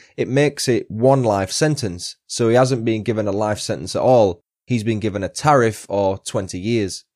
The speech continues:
That works out as four years per life if you include the dogs."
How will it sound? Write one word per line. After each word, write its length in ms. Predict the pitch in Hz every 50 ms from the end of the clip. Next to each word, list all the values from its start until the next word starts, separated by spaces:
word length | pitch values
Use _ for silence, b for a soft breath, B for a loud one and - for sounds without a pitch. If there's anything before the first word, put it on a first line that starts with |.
| _ _ _ _ _ _ _ _ _ _ _ _ -
That 160 | 139 143 160
works 280 | 170 160 135 - -
out 160 | 151 143 131 117
as 100 | 117 -
four 400 | - - - 143 143 147 151 151
years 360 | 143 139 131 120 113 107 -
per 300 | - - - 110 98 92
life 520 | 92 101 113 123 127 107 98 92 - - -
if 220 | 110 107 - -
you 80 | 110 104
include 320 | 98 - - 101 92 90
the 80 | 90 80
dogs." 480 | - 123 123 101 85 - - - -